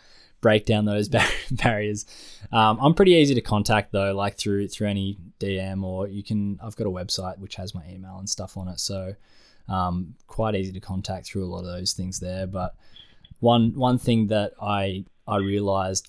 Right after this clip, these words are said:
pretty early on, like, it, I, I never really wanted to get into helping people for, you know, the sake of business opportunities and things like that, although it's nice to be able to, you know, have, make a living off sharing my story.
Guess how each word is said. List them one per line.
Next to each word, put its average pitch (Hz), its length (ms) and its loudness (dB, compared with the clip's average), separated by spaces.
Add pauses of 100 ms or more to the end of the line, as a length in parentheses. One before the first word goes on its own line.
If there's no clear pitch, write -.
(100)
pretty 101 280 2
early 92 280 -4
on, 90 260 -8
like, 92 240 -10
it, 98 180 -8 (920)
I, 110 140 -2
I 117 180 -2
never 127 260 4
really 120 280 2
wanted 107 300 0
to 98 100 -2
get 98 200 0
into 101 260 0
helping 98 380 -2
people 98 520 -2
for, 92 920 -2 (280)
you 98 80 -4
know, 87 100 -4
the 95 100 -4
sake 95 320 -2
of 92 420 -6 (260)
business 107 380 0
opportunities 101 600 -2
and 101 120 -2
things 104 220 0
like 95 140 -4
that, 117 160 0
although 104 440 2 (460)
it's 110 220 0
nice 104 260 2
to - 60 -6
be 104 40 2
able 95 140 0
to, 95 300 -2 (240)
you 101 60 -8
know, 95 200 -6 (200)
have, - 340 -4
make 104 240 -4
a 98 40 -2
living 95 300 -4
off - 420 -12
sharing 90 360 -6
my 90 140 -8
story. 95 600 -4